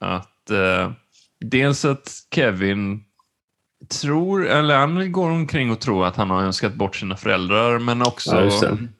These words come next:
Speaker 1: hur, eh, på ett trovärdigt sätt de inte bara kan ringa honom och
Speaker 2: Mm.
Speaker 1: allting, liksom, det skulle inte bli någon film, utan det är så här, alla små detaljer är, är räknade med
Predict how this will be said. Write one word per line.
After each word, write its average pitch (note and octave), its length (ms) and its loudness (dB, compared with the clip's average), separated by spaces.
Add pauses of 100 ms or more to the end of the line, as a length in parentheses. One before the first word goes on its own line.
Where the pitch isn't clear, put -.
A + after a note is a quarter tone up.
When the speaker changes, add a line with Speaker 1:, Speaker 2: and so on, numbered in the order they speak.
(100)
Speaker 1:
hur, A2 580 2 (340)
eh, G#2+ 260 -4
på C3+ 80 -2
ett - 80 -4
trovärdigt G#2+ 520 0
sätt - 260 -4
de A2+ 160 -2
inte A#2+ 200 -4
bara A2 160 2
kan G2+ 180 -2
ringa G2 420 0
honom A#2 520 0
och G2+ 600 -2 (400)
Speaker 2:
Mm. G#2+ 80 4
Speaker 1:
allting, F#2+ 460 2
liksom, A2+ 320 0
det G#2 60 -4
skulle A#2+ 200 -2
inte A2 120 -6
bli A2 140 0
någon G2+ 120 0
film, D#3 440 0
utan G2+ 340 -2
det - 20 -4
är G#2 40 -8
så - 120 -2
här, G2 320 4 (840)
alla C3+ 220 2
små G#2 600 0 (440)
detaljer A#2+ 580 2
är, A#2+ 320 0
är G#2+ 300 0
räknade G2+ 500 -2
med C#3 340 0